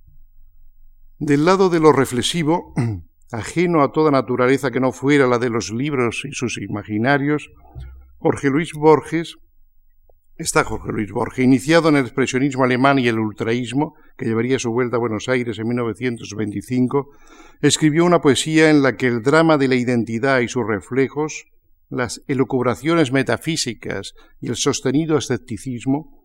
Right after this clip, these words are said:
inventan mundos rigurosos, silogismos y metáforas en las que apenas sostenemos algo, caemos en su reflejo. Borges no trató de ser un pequeño dios, sino un poeta, un hacedor,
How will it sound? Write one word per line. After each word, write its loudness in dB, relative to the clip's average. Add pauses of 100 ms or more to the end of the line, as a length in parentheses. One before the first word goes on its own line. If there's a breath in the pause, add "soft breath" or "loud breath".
(140 soft breath)
inventan 4
mundos 2
rigurosos, -4 (260 soft breath)
silogismos -4
y -2
metáforas -4 (280)
en -12
las -6
que -4
apenas -2
sostenemos -6
algo, -4 (180)
caemos -2 (280)
en -8
su -8
reflejo. -10 (960)
Borges 4 (400 soft breath)
no 6
trató 4
de 4
ser 4 (200)
un 2
pequeño 2
dios, 2
sino 2
un 4
poeta, -8 (120)
un 4
hacedor, -2